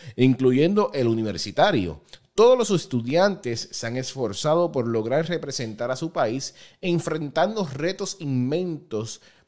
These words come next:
inmensos, perdónenme, dentro y fuera de la competencia.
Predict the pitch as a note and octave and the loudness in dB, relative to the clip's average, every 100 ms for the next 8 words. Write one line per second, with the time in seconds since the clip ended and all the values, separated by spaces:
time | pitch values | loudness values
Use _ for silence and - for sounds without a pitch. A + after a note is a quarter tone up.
0 | - C#3+ C3 D#3 F#3+ C#3+ A2 A2 C#3+ F#3+ | -2 2 4 4 2 -2 -4 -2 0 0
1 | D3+ B2 B2+ G3+ A3 G3+ F3+ C#3+ - E3 | -2 -6 -4 -4 -2 -4 -4 -4 -4 -2
2 | G3 F3+ C#3+ G#2+ G2 G2 F2 E2 E2+ - | 0 0 0 -2 -4 -8 -10 -10 -10 -12
3 | C#2 - | -12 -20